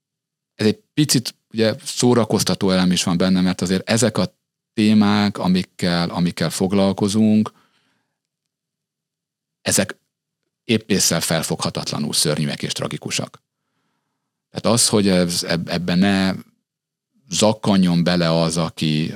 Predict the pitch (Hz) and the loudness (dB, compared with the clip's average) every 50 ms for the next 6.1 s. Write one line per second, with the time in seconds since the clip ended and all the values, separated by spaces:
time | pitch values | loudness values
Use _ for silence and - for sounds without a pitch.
0 | - - - - 92 90 90 87 85 82 82 80 82 82 82 - - 78 78 82 | -10 -10 -6 -2 0 0 0 0 0 0 0 0 0 -2 -2 -4 -6 -6 -4 -4
1 | 78 76 - - - 85 82 92 90 87 90 87 - - 95 87 - 101 98 98 | -4 -4 -6 -6 -6 -8 -4 -2 -2 0 -2 -2 -2 -2 -2 0 0 0 2 2
2 | 101 101 107 - _ _ _ _ _ _ _ _ _ _ _ _ _ _ _ _ | 2 0 -2 -6 _ _ _ _ _ _ _ _ _ _ _ _ _ _ _ _
3 | _ - 87 85 85 90 92 82 - - - - 87 85 - - - 95 90 87 | _ -6 -4 -2 -2 0 0 -2 -2 -4 -4 -2 -2 -2 -2 0 0 2 2 2
4 | 85 82 - - - _ _ - - - - - - 90 80 82 85 85 82 80 | 0 0 -4 -6 -14 _ _ -4 -4 -2 0 0 0 0 0 0 0 0 0 -2
5 | 78 - - _ - 85 85 85 85 82 85 80 76 - - 78 69 65 55 - | -2 -4 -8 _ -12 -8 -4 -2 0 0 0 0 0 -2 -2 -2 -2 -4 -4 -6
6 | - - | -10 -14